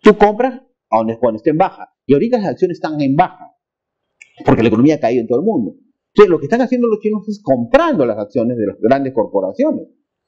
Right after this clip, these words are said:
Se van a hacer de un paquete muy grande de corporaciones, eh, a nivel internacional. Yo comenté esto en redes, pero lo comenté a propósito de, de algo que era, era fuera de este tema, porque nosotros no somos, pues, un, un país que geopolíticamente interese grandemente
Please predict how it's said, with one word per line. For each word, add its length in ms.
Se 180
van 180
a 60
hacer 340
de 120
un 80
paquete 300
muy 220
grande 420
de 140
corporaciones, 760
eh, 60
a 500
nivel 200
internacional. 360
Yo 80
comenté 340
esto 300
en 120
redes, 420
pero 120
lo 60
comenté 260
a 80
propósito 520
de, 120
de 100
algo 140
que 80
era, 100
era 520
fuera 220
de 60
este 180
tema, 140
porque 100
nosotros 240
no 60
somos, 360
pues, 240
un, 380
un 120
país 200
que 120
geopolíticamente 1080
interese 560
grandemente 1080